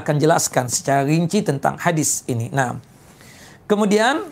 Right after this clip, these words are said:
hadis yang kedua, hadis Abu Hurairah juga. Qala, berkata Abu Hurairah, semoga Allah Jalla wa Ala meridhai beliau, qala Nabi sallallahu alaihi wasallam,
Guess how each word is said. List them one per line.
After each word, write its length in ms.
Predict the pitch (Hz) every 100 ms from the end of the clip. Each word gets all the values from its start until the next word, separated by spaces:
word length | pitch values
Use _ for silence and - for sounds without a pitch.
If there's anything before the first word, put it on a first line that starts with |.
| - - - -
hadis 320 | - 185 240
yang 160 | 254 233
kedua, 240 | 226 254
hadis 320 | 277 233 247 -
Abu 240 | 226 202
Hurairah 480 | 165 208 220 165 - 147
juga. 240 | - - - - _ - - - - - - - -
Qala, 400 | 165 196 143 - - - - -
berkata 460 | 151 147 196 - 135
Abu 160 | 127 113
Hurairah, 400 | 143 180 165 -
semoga 320 | 147 143 139
Allah 240 | 147 160 139
Jalla 240 | 170 156
wa 80 | 143
Ala 160 | 151 170
meridhai 320 | 139 139 131
beliau, 480 | 127 131 170 427 - - - - - -
qala 320 | 151 208 202
Nabi 320 | 185 170 175
sallallahu 560 | - 127 123 156 165 143
alaihi 240 | 135 131
wasallam, 400 | - 135 131